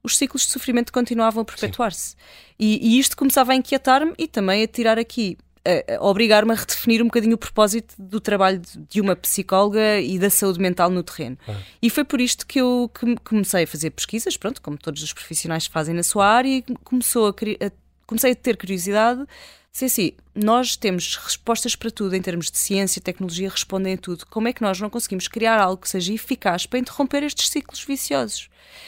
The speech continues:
Speaker 1: E este era o meu pontapé de saída, por isso começou muito antes de, do próprio
Speaker 2: Sim.
Speaker 1: trabalho, e aí resulta,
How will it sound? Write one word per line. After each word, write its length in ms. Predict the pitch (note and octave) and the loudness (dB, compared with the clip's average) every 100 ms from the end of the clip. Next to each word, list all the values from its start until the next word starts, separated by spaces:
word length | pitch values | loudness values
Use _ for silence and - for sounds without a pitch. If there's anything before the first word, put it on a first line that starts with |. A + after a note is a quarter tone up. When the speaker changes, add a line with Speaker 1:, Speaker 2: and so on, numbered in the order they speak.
| - - | -8 4
Speaker 1:
E 160 | A#3 | 8
este 220 | C#4 - | 8 6
era 100 | C4+ | 2
o 40 | C4 | 4
meu 120 | B3+ | 2
pontapé 400 | B3+ A#3+ B3 A#3 | 2 0 2 0
de 80 | A3+ | 2
saída, 320 | - A#3 G3+ | 0 0 0
por 80 | G3 | -2
isso 140 | - | -2
começou 360 | - A3 C4 B3+ | -2 0 2 4
muito 320 | B3 C4 - | 4 2 2
antes 380 | G3+ G3 - - - - - | 0 0 -4 -4 -8 -20 -8
de, 200 | F3+ F#3+ | -2 -2
do 120 | F#3+ | -2
próprio 280 | F#3+ G3+ F#3+ | 0 0 0
Speaker 2:
Sim. 40 | F3+ | 0
Speaker 1:
trabalho, 520 | F3+ E3+ E3 F3 F#3+ | 2 4 2 0 -6
e 140 | A3 A3 | 0 2
aí 140 | A#3+ | 2
resulta, 720 | A#3 A3+ A3+ B3+ - C#4 C#4+ | 0 -2 0 -2 -2 -2 -2